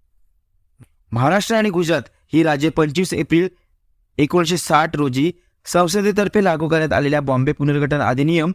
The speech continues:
एकोणीसशे साठ नुसार अस्तित्वात आली. त्यानंतर एक मे एकोणीसशे साठ रोजी हा कायदा अंमलात आला. बॉम्बे पुनर्गठन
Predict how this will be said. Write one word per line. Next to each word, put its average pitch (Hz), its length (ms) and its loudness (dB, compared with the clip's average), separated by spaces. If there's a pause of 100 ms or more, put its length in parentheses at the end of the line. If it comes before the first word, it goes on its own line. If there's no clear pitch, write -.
(500)
एकोणीसशे 156 440 0
साठ 156 280 0 (240)
नुसार 123 260 0
अस्तित्वात 127 420 -2
आली. 113 240 0 (320)
त्यानंतर 127 440 0 (120)
एक 143 260 -2
मे 143 120 2
एकोणीसशे 143 320 -2
साठ 147 240 -2
रोजी 165 280 -2 (220)
हा 131 120 -2
कायदा 160 440 0
अंमलात 160 300 -2
आला. 139 240 0 (500)
बॉम्बे 143 340 2
पुनर्गठन 160 420 -2